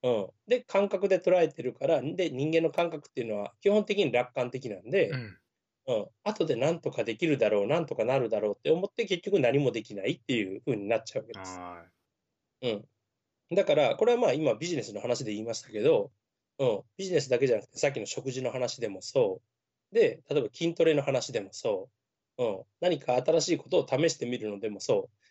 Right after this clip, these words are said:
Speaker 1: 自分の中に数値化したルールっていうのを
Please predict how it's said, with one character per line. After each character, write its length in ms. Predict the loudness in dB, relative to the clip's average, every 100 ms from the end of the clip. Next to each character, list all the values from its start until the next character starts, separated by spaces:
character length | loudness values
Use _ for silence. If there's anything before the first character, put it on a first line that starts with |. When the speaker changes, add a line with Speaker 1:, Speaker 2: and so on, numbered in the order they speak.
| _ -6
Speaker 1:
自 140 | -4
分 140 | 0 2
の 100 | 2
中 260 | 2 0
に 320 | 0 0 -2 -14 _ _
数 280 | -6 0 2
値 140 | 2 0
化 100 | 0
し 120 | 2
た 100 | 0
ル 120 | 4
ー 80 | 2
ル 100 | 2
っ 140 | -4
て 80 | -2
い 80 | 2
う 60 | 4
の 80 |
を 180 | 2 2